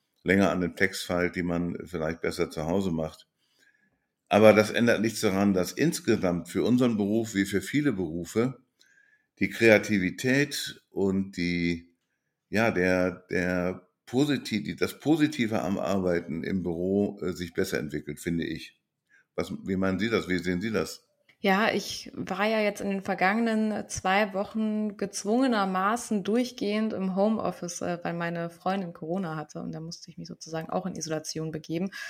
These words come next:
Speaker 2: Und da hab ich gemerkt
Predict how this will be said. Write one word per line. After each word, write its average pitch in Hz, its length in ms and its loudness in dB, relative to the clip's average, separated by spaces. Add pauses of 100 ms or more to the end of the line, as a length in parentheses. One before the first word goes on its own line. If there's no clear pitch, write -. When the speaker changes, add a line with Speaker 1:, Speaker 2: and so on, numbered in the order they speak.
(340)
Speaker 2:
Und 190 240 -2
da 220 340 2
hab 208 220 -2
ich - 400 -4 (280)
gemerkt 196 920 0